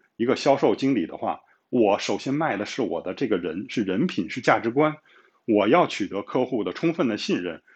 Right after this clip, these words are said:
我一年才和客户做一回生意，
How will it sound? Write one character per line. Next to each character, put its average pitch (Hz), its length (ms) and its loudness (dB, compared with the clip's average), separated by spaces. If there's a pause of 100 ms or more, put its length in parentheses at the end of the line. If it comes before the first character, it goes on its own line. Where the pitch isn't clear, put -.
(180)
我 117 180 6
一 214 200 6
年 101 400 0
才 120 180 -2
和 107 200 -6
客 120 200 -2
户 104 200 -2
做 139 200 4
一 247 180 6
回 98 200 -2
生 98 220 -6
意， 95 180 -8